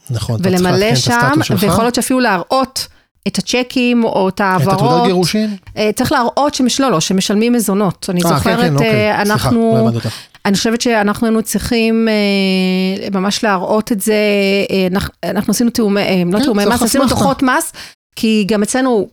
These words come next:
Speaker 2: לא ידענו את זה בזמנו, אני מדברת הרבה לפני שהייתי, אה, מה שאני, במקצוע שלי היום, וכשזה נודע לנו רטרואקטיבית, אז אנחנו פשוט הגשנו דוחות, אה, מס, למס הכנסה, ואז היינו צריכים באמת להראות את ה-,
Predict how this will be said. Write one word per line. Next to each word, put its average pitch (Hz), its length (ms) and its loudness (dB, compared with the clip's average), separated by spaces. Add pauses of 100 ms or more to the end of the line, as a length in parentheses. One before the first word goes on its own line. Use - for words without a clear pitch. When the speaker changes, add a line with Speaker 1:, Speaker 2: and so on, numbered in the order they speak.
(140)
Speaker 2:
לא 214 80 2
ידענו 202 340 2
את 180 60 -2
זה 185 80 0
בזמנו, 185 360 0
אני 254 80 0
מדברת 180 340 0
הרבה 185 180 0
לפני 214 260 0
שהייתי, 185 680 0
אה, 165 300 0
מה 170 140 -2
שאני, 165 580 -2
במקצוע 165 420 -4
שלי 175 280 0
היום, 254 280 0 (440)
וכשזה 175 1300 0
נודע 185 360 0
לנו 269 480 2
רטרואקטיבית, 277 880 -2 (360)
אז 185 120 -2
אנחנו 185 340 -2
פשוט - 300 -4
הגשנו 196 400 0
דוחות, 208 520 -2
אה, 208 80 2
מס, 226 340 -2
למס 190 220 -2
הכנסה, 226 340 -2 (100)
ואז 202 220 0
היינו 196 180 -2
צריכים 185 280 -4
באמת 170 360 -6
להראות 170 300 -4
את - 140 -6
ה-, 147 260 -4